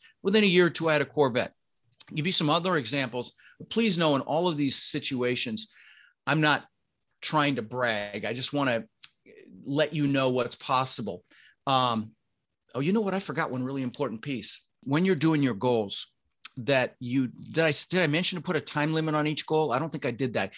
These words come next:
You need to put how many years it's gonna take you to achieve that goal. And, and, and I, I missed that part. So, so when you've written your goals, put a number by each goal, how many years it's gonna take you to achieve a one, three, five,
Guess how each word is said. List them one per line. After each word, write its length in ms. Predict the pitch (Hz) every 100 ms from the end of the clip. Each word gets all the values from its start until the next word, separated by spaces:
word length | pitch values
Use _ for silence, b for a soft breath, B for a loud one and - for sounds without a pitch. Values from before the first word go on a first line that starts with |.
| B
You 80 | 147
need 160 | 180
to 60 | 208
put 180 | 196 196
how 100 | 175
many 160 | 180
years 300 | 151 147 160
it's 100 | 131
gonna 180 | - 143
take 280 | 131 156 143
you 80 | 131
to 100 | 120
achieve 460 | 113 - 147 120
that 220 | 110 101 110
goal. 340 | 120 104 82 B B B B B 156
And, 180 | 151 147
and, 160 | 147 139
and 220 | 139 127 -
I, 180 | 123 120
I 40 |
missed 280 | 139 151 -
that 180 | 127 -
part. 240 | 120 90 - B B
So, 400 | - 156 143 -
so 260 | - 160 147
when 260 | 135 160
you've 200 | 208 196
written 180 | 151 202
your 100 | 226
goals, 400 | - 160 135 135
put 220 | - 226
a 40 | 233
number 380 | 165 165 180 156
by 180 | 135
each 240 | 139 135 -
goal, 260 | 131 110
how 140 | 92 147
many 140 | 160
years 240 | 147 147 127
it's 120 | -
gonna 160 | 135
take 220 | 127 139 131
you 80 |
to 40 | 120
achieve 240 | - 131
a 60 | 107
one, 340 | 113 147 147
three, 320 | 139 135 139
five, 580 | 131 - 131 127 127 123